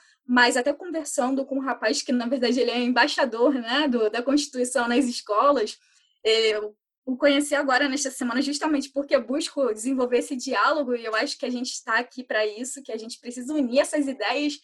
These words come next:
e ajudar a fomentar ainda mais, né, esse ensino na educação básica. E o que ele me disse é que já existe, na verdade, a prefeitura já, já está ciente, a prefeitura do Rio de Janeiro já está ciente, eles conseguiram vários exemplares gratuitos que se chama o projeto Constituição em Miúdos.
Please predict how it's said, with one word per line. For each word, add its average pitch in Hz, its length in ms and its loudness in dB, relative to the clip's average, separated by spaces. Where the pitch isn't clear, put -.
e 220 60 0
ajudar 247 400 2
a 240 40 0
fomentar 262 440 -2
ainda 285 320 0
mais, 240 320 0
né, 233 160 -6
esse 247 180 -4
ensino 277 420 -4
na 269 140 -2
educação 269 420 -8
básica. 240 400 0
E 262 100 0
o 262 60 -4
que 294 80 -2
ele 311 160 6
me 320 100 0
disse 247 300 -4
é 269 40 -2
que 269 140 -4
já 262 180 6
existe, 294 600 -2
na 247 60 2
verdade, 285 280 2
a 294 40 0
prefeitura 285 600 -2
já, 285 240 2
já 262 160 0
está 294 320 0
ciente, 285 400 -4
a 285 40 -6
prefeitura 254 420 -2
do 233 80 -6
Rio 254 120 -4
de 240 60 -8
Janeiro 240 300 -2
já 247 100 -2
está - 220 -4
ciente, 277 480 -6
eles 277 260 0
conseguiram 311 880 -2
vários 294 420 4
exemplares 285 680 0
gratuitos 294 800 -4
que - 140 -20
se 269 140 -10
chama 269 260 -2
o 285 80 0
projeto 247 460 -2
Constituição 285 720 -2
em 330 80 -6
Miúdos. 294 640 -4